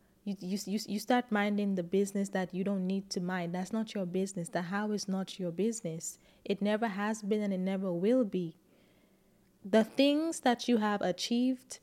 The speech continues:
before your timeline, by God's grace and His grace only, some of the things you have achieved, some of the things that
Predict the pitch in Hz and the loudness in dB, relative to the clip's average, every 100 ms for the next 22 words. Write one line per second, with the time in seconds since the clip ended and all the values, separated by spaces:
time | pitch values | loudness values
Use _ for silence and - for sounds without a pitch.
0 | _ _ _ 185 190 190 - 233 226 220 | _ _ _ -2 -2 -2 0 2 4 2
1 | 202 208 - 220 226 240 240 240 208 - | 0 -2 -4 -2 0 0 0 0 -2 -6
2 | 185 175 190 190 180 214 214 - 190 226 | -6 -2 0 2 4 2 0 0 2 2
3 | - - 196 185 208 - 208 220 - - | 0 -4 -2 0 -2 0 0 0 -2 -2
4 | 214 233 269 302 - _ _ - - - | 0 0 0 -2 -10 _ _ -20 -20 -2
5 | - 294 302 294 277 262 254 226 208 196 | 2 6 4 4 2 4 2 2 0 -2
6 | - 262 262 262 269 254 - 247 233 220 | 2 2 4 2 0 0 2 2 2 0
7 | 214 202 | -2 0